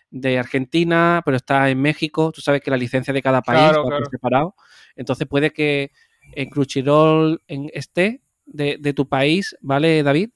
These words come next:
Speaker 1: O en Netflix, mira, ve. Pero bueno,
Speaker 2: Yo,
Speaker 1: eh,
Speaker 2: yo te animo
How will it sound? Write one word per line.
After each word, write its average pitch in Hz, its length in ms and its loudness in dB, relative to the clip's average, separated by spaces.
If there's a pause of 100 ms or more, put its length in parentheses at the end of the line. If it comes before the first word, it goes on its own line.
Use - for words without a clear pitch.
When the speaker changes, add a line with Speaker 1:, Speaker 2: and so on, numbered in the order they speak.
(100)
Speaker 1:
O 127 480 2
en 120 80 -2
Netflix, 160 340 0
mira, 139 200 0
ve. 160 160 -6 (840)
Pero 139 160 2
bueno, 113 320 2
Speaker 2:
Yo, 151 100 -4
Speaker 1:
eh, 135 500 4
Speaker 2:
yo 175 140 -2
te 170 80 -2
animo 160 380 0